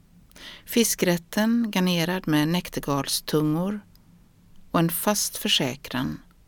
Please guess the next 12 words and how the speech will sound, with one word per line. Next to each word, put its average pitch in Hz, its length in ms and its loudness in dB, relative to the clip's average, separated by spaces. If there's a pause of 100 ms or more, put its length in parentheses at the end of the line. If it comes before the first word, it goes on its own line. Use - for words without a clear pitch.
(180)
om 143 160 2
fortsatt - 640 -6
samarbete. - 920 -4 (1080)
Överst 180 580 2 (200)
den 180 260 0
lilla 175 180 0
folkvisan 180 1040 -4 (300)
i 170 200 -2
hembygdskjol 185 1000 -2 (420)
som 175 340 0
entonigt 165 720 0
sjunger 151 640 -2